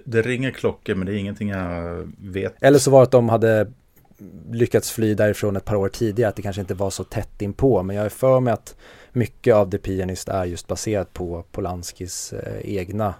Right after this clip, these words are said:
Speaker 2: erfarenheter och, och vittnesmål från typ hans släktingar.
Speaker 1: Hur, hur gammal är karln? Sjuttiosex år sedan. <laughs>
Speaker 2: Men han är väl åttio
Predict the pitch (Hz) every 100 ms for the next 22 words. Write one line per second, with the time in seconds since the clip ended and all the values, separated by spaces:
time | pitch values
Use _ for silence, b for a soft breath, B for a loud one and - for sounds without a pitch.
0 | - 95 90 98 98 120 - - 98 95
1 | 95 92 95 98 - 98 - 92 92 92
2 | 95 - 92 90 - - b b b b
3 | b b b b _ - 98 - - 95
4 | 92 98 147 147 139 151 123 85 190 190
5 | 95 90 90 _ - - - _ - 135
6 | - - 110 104 104 101 101 107 180 -
7 | - - - - _ - _ 139 160 180
8 | 202 190 170 160 156 151 147 147 - -
9 | _ - 107 98